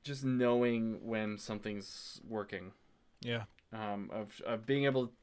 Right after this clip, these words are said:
Speaker 1: being able to trust your gut feeling and being able to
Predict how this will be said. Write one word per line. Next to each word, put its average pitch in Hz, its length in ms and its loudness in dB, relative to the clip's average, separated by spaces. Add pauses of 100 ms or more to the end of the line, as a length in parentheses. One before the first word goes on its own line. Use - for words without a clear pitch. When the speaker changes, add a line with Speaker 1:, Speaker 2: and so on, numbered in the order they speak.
(560)
Speaker 1:
being 147 160 2
able 131 180 2
to 127 120 -8
trust - 600 -2
your 113 200 0
gut 107 320 0
feeling 101 540 -2 (460)
and 104 320 -4
being 120 200 2
able 113 200 0
to 110 420 -2